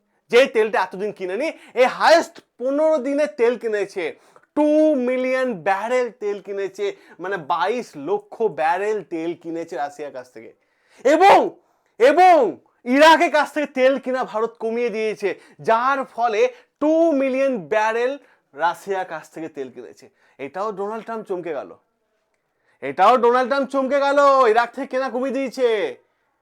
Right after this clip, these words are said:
এবার তো ভারত তো বলবে রাশিয়াকে, "ভাই, তোমার জন্য আমি লড়ছি, তুমি আমাকে কম পয়সা তেল দিচ্ছ, আর একটু কম করো, কারণ আমেরিকাতে আমার ওপর ট্যারিফ লাগাচ্ছে, একটু কম করো।" এখানেই জিওপলিটিক্স,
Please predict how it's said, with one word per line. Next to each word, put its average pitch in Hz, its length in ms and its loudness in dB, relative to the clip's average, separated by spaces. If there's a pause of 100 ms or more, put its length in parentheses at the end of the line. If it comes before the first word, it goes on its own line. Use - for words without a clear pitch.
(240)
এবার 262 220 2
তো 311 100 2
ভারত 277 340 2
তো 339 80 0
বলবে 370 320 2
রাশিয়াকে, 302 520 2
"ভাই, 277 300 2 (360)
তোমার 240 260 2
জন্য 254 240 0
আমি 254 180 2
লড়ছি, 247 420 -2 (760)
তুমি 262 180 0
আমাকে 262 260 4
কম 254 220 0
পয়সা 254 240 0
তেল 247 240 -2
দিচ্ছ, 233 300 -8 (260)
আর 190 200 -12
একটু 214 180 -18
কম 180 300 -6
করো, 226 380 -6 (340)
কারণ 214 260 -2 (200)
আমেরিকাতে 226 420 0
আমার 240 240 0
ওপর 254 260 0
ট্যারিফ 254 340 -2
লাগাচ্ছে, 269 560 -4 (440)
একটু 208 140 -6
কম 247 200 2
করো।" 277 280 -2 (160)
এখানেই 214 440 -8
জিওপলিটিক্স, 117 760 -14